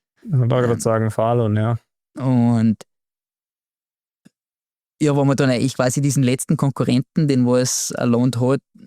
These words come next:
Speaker 2: dann eigentlich auch noch, äh, komplett ausschaltet, hat man am Ende vom Tag ein Monopol. Und ja,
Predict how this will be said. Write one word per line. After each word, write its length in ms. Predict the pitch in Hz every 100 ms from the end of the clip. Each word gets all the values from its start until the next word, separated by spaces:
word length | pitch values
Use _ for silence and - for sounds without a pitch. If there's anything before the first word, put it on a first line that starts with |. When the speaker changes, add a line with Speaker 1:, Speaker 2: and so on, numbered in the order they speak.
| - -
Speaker 2:
dann 120 | - 123
eigentlich 400 | 120 135 131 120
auch 80 |
noch, 340 | 120 135 131 -
äh, 240 | - 58 - - _ _ _ _ -
komplett 400 | 139 123 131 -
ausschaltet, 640 | 139 135 160 151 - 156 - - _ _ - _ _ _ _ _ _ _ -
hat 240 | 131 120
man 180 | 131 123
am 40 |
Ende 220 | 113 110 127
vom 140 | 123
Tag 160 | 113 117
ein 100 | 117
Monopol. 480 | 113 107 - 117 120 - _ _ -
Und 1040 | 117 110 107 107 107 107 110 107 107 107 - - - _ _ _ _ _ _ _ _ _ _ _ -
ja, 240 | 120 110